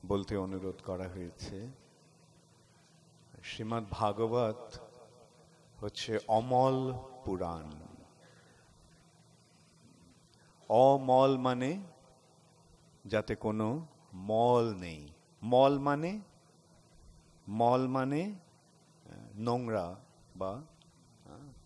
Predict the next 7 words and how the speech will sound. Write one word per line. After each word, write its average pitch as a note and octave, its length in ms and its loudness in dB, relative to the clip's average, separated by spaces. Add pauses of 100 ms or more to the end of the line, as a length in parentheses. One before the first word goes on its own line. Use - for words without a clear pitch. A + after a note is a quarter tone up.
আবর্জনা। F2+ 640 -6 (1120)
সেই B2+ 200 0
আবর্জনাটা C3+ 680 2
কি? D#3 440 -4 (760)
<clears throat> - 1120 -4
আবর্জনাটা D3 680 0
হচ্ছে D3 460 -4